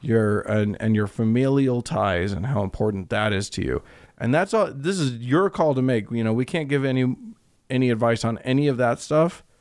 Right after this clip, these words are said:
but do know that, like, in the push and pull between, you know,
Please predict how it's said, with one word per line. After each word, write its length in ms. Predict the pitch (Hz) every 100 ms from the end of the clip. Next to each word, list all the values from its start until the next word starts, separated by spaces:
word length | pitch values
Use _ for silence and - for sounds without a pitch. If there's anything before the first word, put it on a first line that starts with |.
| _ _ _ _
but 320 | 151 151 - - - -
do 180 | 220
know 280 | 196 190 156
that, 220 | 131 127
like, 320 | - 120 113 - _ _ _ _ _ _ _ _ _ _ - _ _ -
in 160 | 135 139
the 80 |
push 320 | 139 170 175 165
and 160 | 139
pull 260 | 143 131 135
between, 580 | 135 - 127 120 120 120 _ _ _ _ _ _ _ _ _ _ _
you 120 | 117
know, 360 | 107 95 101